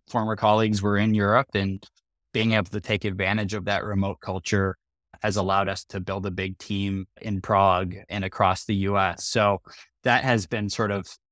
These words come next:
how we've thought about building this business from day one. But yeah, there's also a lot you learn from the first time around. And, you know, we're, we're very fortunate to have brought in some great leaders, and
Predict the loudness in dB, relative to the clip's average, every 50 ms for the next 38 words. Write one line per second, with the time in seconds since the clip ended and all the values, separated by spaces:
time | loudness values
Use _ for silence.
0 | _ _ 0 2 4 4 4 2 0 -2 -4 -2 0 0 0 2 0 0 -2 -2
1 | -2 -2 -2 -2 -2 -2 -2 -2 -4 -4 -4 -4 -2 0 0 2 0 0 -2 -2
2 | 0 0 0 2 0 0 0 0 0 0 -2 -2 0 2 2 2 2 -2 -4 _
3 | _ _ _ _ _ _ _ _ -4 0 2 4 4 4 2 2 2 0 0 0
4 | 0 0 0 0 2 2 2 0 0 -4 -10 -8 -6 -4 -4 -4 -2 -4 -4 -6
5 | -4 -4 -4 -2 0 0 -2 -2 -2 0 2 2 2 4 2 2 2 2 2 4
6 | 4 2 2 0 -2 -4 -4 -6 -8 -10 -12 _ _ _ _ _ -12 -10 -8 -4
7 | 0 0 0 0 0 0 -2 0 2 2 0 0 -2 -2 -2 -4 -4 -4 -4 -4
8 | -6 -6 -6 -6 -6 -2 -2 -2 -2 -2 -2 -2 -2 -2 -2 -2 -4 -4 -4 -4
9 | -4 -4 -4 -4 -4 -4 -4 -2 -4 -4 -2 0 0 0 0 0 -2 -2 -4 -4
10 | -6